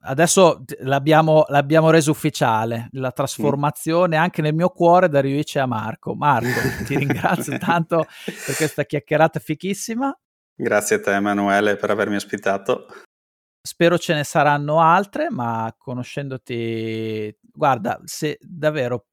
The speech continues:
Speaker 1: mm, questa cosa del tuo framework è interessantissima,
Speaker 2: Mhm.
Speaker 1: e adesso ci siamo già messi d'accordo per parlare in privato perché sei un mito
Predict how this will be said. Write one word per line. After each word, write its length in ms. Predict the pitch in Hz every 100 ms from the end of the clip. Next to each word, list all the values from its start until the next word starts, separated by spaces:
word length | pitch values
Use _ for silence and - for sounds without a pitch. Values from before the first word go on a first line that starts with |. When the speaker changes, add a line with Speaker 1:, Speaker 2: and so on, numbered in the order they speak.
| -
Speaker 1:
mm, 260 | 131 123 127
questa 300 | - 147 156
cosa 280 | - 170 165
del 180 | 147 139
tuo 120 | 151
framework 440 | - 170 220 208 139
è 20 |
interessantissima, 1080 | 123 139 131 - 135 - 180 - 233 269 - _ - _ -
Speaker 2:
Mhm. 100 | 127
Speaker 1:
e 520 | - 123 120 120 117
adesso 300 | 110 127 -
ci 120 | 131 -
siamo 320 | 120 117 113
già 180 | 113 123
messi 280 | 123 - 117
d'accordo 440 | 117 - 123 117
per 120 | 120
parlare 300 | - 113 113
in 60 | 110
privato 360 | 117 117 120 113
perché 200 | 107 113
sei 280 | 110 104
un 120 | 104 117
mito 480 | 127 156 - 240